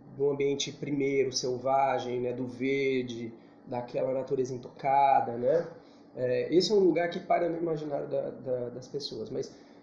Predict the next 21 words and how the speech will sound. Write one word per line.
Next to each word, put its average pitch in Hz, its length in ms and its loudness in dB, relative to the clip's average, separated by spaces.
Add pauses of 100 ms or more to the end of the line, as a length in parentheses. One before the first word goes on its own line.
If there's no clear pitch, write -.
(120)
enfim, 127 180 -10
eu 110 80 -8
comecei 160 440 2 (120)
falando 147 400 6
dessa 151 220 -2
relação 127 420 -4
de 120 60 -10
sociedades 113 800 -6
egípcias 123 540 -10
e, 117 40 -10
e 113 500 -12
capitalistas, 120 540 -10
por 117 140 -14
exemplo, 135 220 -10
só 143 120 -8
pra 127 140 -8
dar 123 120 -4
dois 123 220 -8
exemplos, 143 460 -6 (960)
né? 120 180 -12 (120)
É, 123 600 4